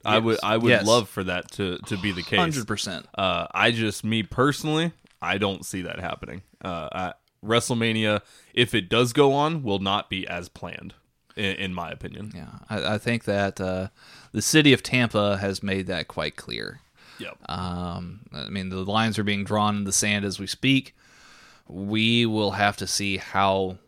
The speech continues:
Speaker 2: this all plays out.
Speaker 1: Mm-hmm.
Speaker 2: Um, <laughs> Justin Poxic, at Poxic Justin on Twitter, asks, um, he, he, he, he has two for us.
Speaker 1: A twofer.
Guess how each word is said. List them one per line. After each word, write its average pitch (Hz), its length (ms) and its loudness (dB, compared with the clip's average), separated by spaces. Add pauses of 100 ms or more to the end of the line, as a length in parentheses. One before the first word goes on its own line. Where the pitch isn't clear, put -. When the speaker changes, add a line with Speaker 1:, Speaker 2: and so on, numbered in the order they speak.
(100)
Speaker 2:
this 92 240 -6
all 90 160 -8
plays - 340 -14
out. 50 220 -14 (160)
Speaker 1:
Mm-hmm. 110 220 -6 (840)
Speaker 2:
Um, 98 800 0 (480)
<laughs> - 0 - (500)
Justin 196 440 4
Poxic, - 600 2 (120)
at 120 240 -2
Poxic 139 480 -2
Justin 123 380 -2
on 95 120 -8
Twitter, 107 380 -6 (280)
asks, - 460 -4 (680)
um, 95 540 0 (200)
he, - 160 -6
he, 123 320 -2
he, 131 320 0
he 127 160 -2
has 135 140 4
two 214 220 2
for 78 240 -4
us. - 200 -10 (1200)
Speaker 1:
A - 60 -10
twofer. 233 480 6